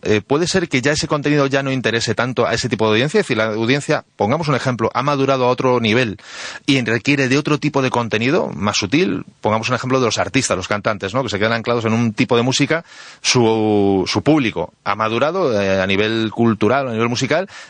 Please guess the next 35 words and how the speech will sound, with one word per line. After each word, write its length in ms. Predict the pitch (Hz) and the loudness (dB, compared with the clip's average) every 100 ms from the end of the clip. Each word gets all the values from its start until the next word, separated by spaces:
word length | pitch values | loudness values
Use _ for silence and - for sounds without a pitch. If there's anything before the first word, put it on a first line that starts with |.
| - | -8
y 120 | 110 101 | -2 0
o 80 | |
empieza, 360 | 190 107 120 117 | 0 -2 -2 -2
o 160 | 101 95 | 0 0
ha 60 | |
cambiado 280 | 113 127 156 | 0 0 2
de 60 | 139 | 2
gusto 280 | 208 - 98 | 2 0 0
simplemente, 520 | 117 160 196 98 - | 2 2 2 0 -2
y 120 | 95 | -2
empieza 280 | 90 98 113 | 0 -2 -2
a 20 | |
evolucionar 440 | 110 117 117 120 131 | -2 -2 -2 -2 -2
eso, 240 | 143 196 | -2 -2
o, 460 | - 92 82 80 - | -2 -2 0 0 -2
o 40 | |
se 120 | - | -2
queda 260 | 85 101 117 | 0 0 0
anclado, 340 | 98 127 180 - | -2 0 0 -2
o 140 | 104 | -4
busca 240 | 101 - 120 | -2 0 0
otro 200 | 127 - | 0 0
público. 480 | 214 127 85 73 - - - - | 0 -2 -4 -6 -8 -14 -12 -6
Entonces, 280 | - 120 - | -2 -2 -4
aquí 200 | - 95 143 | -6 -4 -2
ocurre 220 | 220 135 | 0 0
exactamente 420 | - 107 98 95 | -2 -4 -2 0
lo 100 | 120 | 0
mismo. 260 | 147 90 - | 0 -4 -2
La 180 | 123 95 | -2 0
gran 240 | 113 175 | 0 -2
diferencia, 420 | 180 165 165 175 123 | -4 -2 -2 -2 -2
la 60 | |
gran 180 | 120 156 | -2 -2
ventaja 420 | 165 160 160 175 | -2 -2 -4 -6